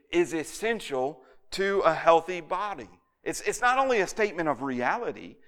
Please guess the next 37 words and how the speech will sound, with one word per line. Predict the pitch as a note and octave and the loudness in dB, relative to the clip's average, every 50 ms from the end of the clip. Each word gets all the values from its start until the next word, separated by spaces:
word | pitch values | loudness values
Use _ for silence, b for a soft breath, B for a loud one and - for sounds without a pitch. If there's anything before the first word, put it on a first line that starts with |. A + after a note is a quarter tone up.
| b b | b b
"Hey, | b E3 E3 D3 | b -2 -2 0
there's | B2 D3 D3 C3+ D3 | 0 -2 -2 -2 -4
this | D3 C3+ B2+ | -6 -8 -6
diversity | - A#2+ A2+ G2+ A#2 B2+ B2 - - G#2+ A2+ A#2+ A2+ | -6 -8 -6 -2 -2 -2 -2 -4 -8 -10 -8 -8 -8
and | A2 A2+ | -6 -6
you | A#2+ A#2+ | -4 -4
all | A#2 A#2 A2+ | -4 -4 -4
need | A#2 A2+ - | -6 -10 -10
to | A#2 | -8
get | G#2+ A2+ | -8 -6
along." | A2+ A2 A2+ B2+ - - | -6 -6 -6 -8 -8 -8
No, | F3+ G#3 | -6 -4
no, | F#3+ D#3 B2 B B B B B | -4 -4 -4 B B B B B
it's | B F#3+ F#3+ - G#3 | B -2 -2 -2 -4
essential | G#3 - - - - A#3 B3+ C4 C4 - - C4+ A3 C#3 G#2 - - - b b b b b b | -8 -6 -8 -8 -6 -4 -4 -4 -4 -4 -2 0 0 0 0 -4 -12 -20 b b b b b b
we | D3+ E3+ G#3 A3 G3+ | -2 0 2 2 2
must | F#3 E3+ D#3 D#3 D3+ E3 F#3+ A3+ B3 A#3 - - - | 2 -2 -4 -4 0 2 4 4 4 2 -4 -8 -6
have | B3+ C4 B3 G#3 E3 | -6 -6 -6 -6 -4
diversity. | D#3 D#3+ B2+ C3+ C3 A#2+ - - A#2+ G#2 F#2+ F2+ F2 - b b b b | -6 -4 -2 0 -2 -2 -2 -6 -10 -12 -12 -12 -18 -20 b b b b
We | b F#3+ A3+ A3 | b -2 -2 -2
cannot | - - - A#3+ A3+ A3+ A#3 B3+ C4+ C#4 C4+ | -2 -2 2 4 4 6 6 6 4 4 4
have | B3 A#3+ F#3+ C3 A#2+ - - B B B | 6 6 6 6 6 2 -4 B B B
everyone | - F3 F3+ E3+ F#3 F#3 E3+ F3 D#3+ | 4 6 6 6 6 4 4 2 2
having | D#3 E3 F3 E3 E3+ E3 D#3+ | 4 4 4 4 4 2 0
a | D3 | 0
single | - - - - F3 F3 D#3+ D3+ D3+ C3+ | -2 -4 -4 -2 -2 0 2 2 2 2
gift | A2 G#2+ C3+ A#2+ G#2 - - B B B B | 0 0 0 0 0 -2 -6 B B B B
or | - E3 D#3+ | 4 8 8
a | D#3 D3 | 8 8
single | - - - F#3+ F3+ D#3+ E3+ D#3 C#3+ C#3 C#3 | 6 2 0 0 2 4 4 2 2 2 2
list | C#3 D#3 D#3 D3+ - - C#3+ | 2 2 2 0 -2 -6 -6
of | B2 G#2+ G#2 | -6 -6 -4
gifts. | B2 A#2+ G#2+ - - - b b b b | -4 -4 -4 -6 -12 -20 b b b b
We, | C#3+ G3 A3 A3+ G#3+ | -4 -2 -2 -2 -2
we | - C#3+ E3+ G#3+ A3 G3+ | -6 -6 -4 -2 0 0
need | F#3 F3 F#3 G#3+ A#3+ B3+ C4 B3+ B3+ G3 | -2 -2 -4 -2 0 2 2 0 0 0
diversity. | A#3 A3+ F#3 D3 D3+ D3 C3+ - - B2 B2 A#2+ - | 0 0 2 4 4 2 2 2 -2 -8 -8 -8 -8